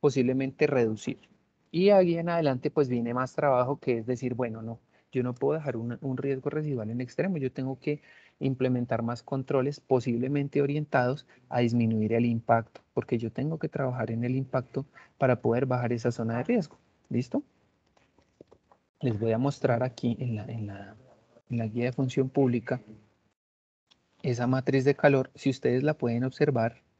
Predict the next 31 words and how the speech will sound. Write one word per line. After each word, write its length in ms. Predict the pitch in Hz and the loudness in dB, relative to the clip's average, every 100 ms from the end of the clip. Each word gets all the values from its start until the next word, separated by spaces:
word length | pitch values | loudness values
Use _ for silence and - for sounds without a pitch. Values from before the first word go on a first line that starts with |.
| _ - | _ -8
¿cierto? 360 | - 113 - 160 - - - | -4 -2 -4 -6 -10 -20 0
Así 220 | 135 135 | 2 4
yo 160 | 143 156 | 2 2
tengo 260 | 160 156 | 0 0
una 160 | 156 160 | 2 2
zona 280 | 156 156 156 | 2 2 0
de 80 | 156 | 0
probabilidad 800 | - 156 147 143 127 117 117 - - - - - | 2 4 6 6 4 4 4 0 -8 -20 -20 -2
muy 240 | 143 151 160 | 4 6 8
baja, 340 | 147 117 139 - - | 6 6 0 -6 0
como 260 | 127 120 | 4 4
la 100 | 117 | 4
tenemos, 460 | 117 120 117 120 139 | 4 2 2 0 0
o 60 | |
sea, 160 | 123 113 | 0 -2
después 360 | 117 - 135 135 | -4 0 2 4
de 100 | 160 | 2
haber 120 | 160 | 0
hecho 220 | 156 - | 0 -2
la 100 | 160 | -2
reducción, 680 | 160 160 165 - 165 151 - _ _ - - | 0 0 0 0 0 0 -2 _ _ -18 2
igual 360 | 143 127 120 | 4 6 4
miren, 320 | 127 120 110 - _ | 4 2 -2 -12 _
la 160 | 127 123 | -4 -2
zona 220 | 117 120 | -2 -2
de 60 | 131 | -2
impacto 440 | 131 117 113 127 | -2 -4 -2 -2
sigue 240 | 123 120 | 0 -2
siendo 260 | 123 117 117 | -2 -2 0
muy 200 | 120 120 | 0 2
alta, 260 | 160 - | 0 -2